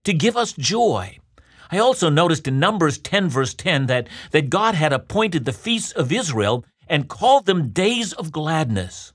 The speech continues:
I also noticed that in some passages which warn us against desiring riches, there was actually a balance which I'd never seen before. For instance, in First Timothy six verse seventeen, it says, "As for the rich in this present age,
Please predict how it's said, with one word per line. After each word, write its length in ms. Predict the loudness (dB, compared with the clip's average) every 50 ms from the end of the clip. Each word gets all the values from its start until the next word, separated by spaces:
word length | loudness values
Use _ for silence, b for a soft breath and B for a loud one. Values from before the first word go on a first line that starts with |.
| _ _ _ _ _ B B B B
I 120 | B 0 2
also 280 | 2 2 2 2 2
noticed 340 | 4 4 4 4 2 2 0 0
that 100 | 0 0
in 100 | 0 -2
some 320 | -2 -2 -2 -2 -2 -4
passages 680 | -6 -2 -2 -2 -2 -2 -4 -6 -4 -4 -4 -4 -4 -2
which 240 | -4 -4 -4 -6 -10 b b b b b
warn 340 | 0 2 4 6 6 6
us 160 | 4 0 -2 -2
against 360 | -4 -2 0 0 0 0 -2 -4
desiring 640 | -2 -2 0 -2 -2 0 0 -2 0 -2 -2 0
riches, 560 | 0 0 0 0 -2 -6 -8 -8 -12 -18 -20 -20 _ _ b b b b b
there 80 | -4 -2
was 100 | 0 0
actually 380 | 0 0 -2 -4 -2 0 2
a 60 | 2 2
balance 560 | 0 0 0 0 2 2 0 0 -2 -2 -4
which 160 | -4 -4 -4
I'd 120 | -4 -2
never 220 | 0 0 0 0 -2
seen 340 | -4 -4 -2 0 2 2 2
before. 500 | 0 -2 -4 -4 -6 -6 -6 -10 -14 -18 -20 _ _ _ B B B B B B B
For 200 | B 2 4 4
instance, 380 | 4 2 0 -2 -4 -4 -4 -4
in 100 | -4 -4
First 300 | -2 -2 -2 -2 0 0
Timothy 400 | 0 0 0 0 0 -2 -4 -4
six 260 | -2 -2 -2 -2 -2
verse 220 | -2 -2 -2 -2 -2
seventeen, 540 | 0 0 0 0 -2 -2 0 0 0 0 0
it 100 | -2 -4
says, 380 | -4 -2 -2 -2 -2 -4 -6 B B B B B B B
"As 220 | -2 0 0 -2
for 180 | -2 -4 -2 0
the 120 | 0 0
rich 300 | 2 2 0 -2 -2 -2
in 120 | -2 0 0
this 180 | 0 -2 -2
present 500 | -6 -8 -4 -2 0 0 0 -2 -4 -4 -2 -2
age, 480 | 0 0 2 2 0 0 -2 -4 -8